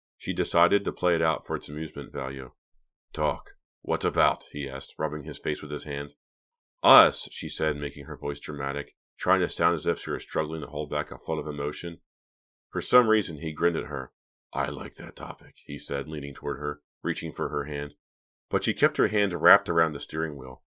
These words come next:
Her features tightened, and she fixed him with a cold stare. "I've decided you and I are through," she said. Mercilessly, she kept her eyes on his features.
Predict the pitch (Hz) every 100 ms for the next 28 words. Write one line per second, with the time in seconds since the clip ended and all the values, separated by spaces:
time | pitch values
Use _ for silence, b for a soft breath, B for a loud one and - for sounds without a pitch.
0 | _ _ 82 - 127 117 101 - 87 69
1 | 65 - - - 71 - 98 - 71 65
2 | - 71 69 - 71 69 - _ _ _
3 | _ _ _ - 101 170 151 - 87 98
4 | 131 95 104 117 120 123 90 - 87 78
5 | 113 113 76 69 76 67 69 69 69 _
6 | _ _ _ - 110 110 85 78 - 67
7 | 65 78 82 90 87 - 80 78 73 71
8 | - 78 - 65 -